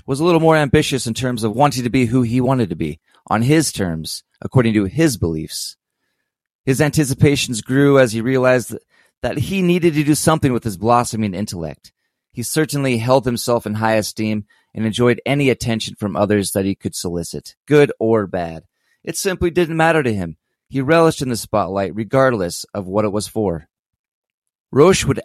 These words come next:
actively manipulate others and use lies just so he could bask in the feelings that he got from it, even if his behavior could potentially ruin other people's lives. As he breezed through his childhood and adolescence, he discovered that by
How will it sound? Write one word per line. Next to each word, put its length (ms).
actively 520
manipulate 520
others 340
and 100
use 220
lies 460
just 200
so 100
he 120
could 240
bask 400
in 60
the 80
feelings 480
that 120
he 120
got 260
from 160
it, 140
even 260
if 80
his 140
behavior 520
could 200
potentially 480
ruin 480
other 180
people's 380
lives. 580
As 120
he 100
breezed 540
through 140
his 100
childhood 560
and 100
adolescence, 600
he 100
discovered 460
that 220
by 280